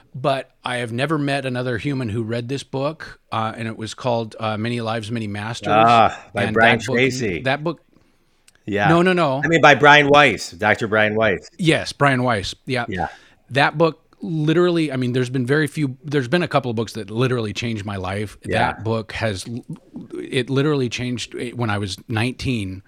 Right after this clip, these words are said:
Speaker 2: Yeah.
Speaker 1: It changed the trajectory of my whole existence.
Speaker 2: Me too.
Speaker 1: Great
Speaker 2: Me
Speaker 1: book.
Speaker 2: too. Me too. That book rocked my world. Um, I had a, a lot of people in my family pass away,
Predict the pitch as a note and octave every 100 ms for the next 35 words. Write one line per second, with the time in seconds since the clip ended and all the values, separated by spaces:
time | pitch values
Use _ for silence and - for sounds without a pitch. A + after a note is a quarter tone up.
0 | - F#2 E2+ - - - D3 C3+ C3+ A#2+
1 | A2+ A2 - - G#2 A#2 - B2+ G#2+ G2
2 | G#2 F#2+ G2 G2 - G#2+ E2 F#2 F2+ G2+
3 | - A#2 F#2 D2+ _ B2 A2+ G#2 - G#2+
4 | F#2 D2+ _ _ _ A2+ B2 C#3+ A2 A2+
5 | A#2+ - B2+ A#2+ - - G2 G#2 A2+ C3
6 | B2 A2 G#2 G2+ G2 F#2+ F2+ - F#2+ F2+
7 | F2 F2 F#2+ F#2 F2+ F#2 F#2 _ F#2 F2+
8 | F#2 G#2 A2 G#2+ G2+ F#2+ F#2 G2 F#2 F#2+
9 | F#2 F2 F#2 F2+ F2+ F2+ E2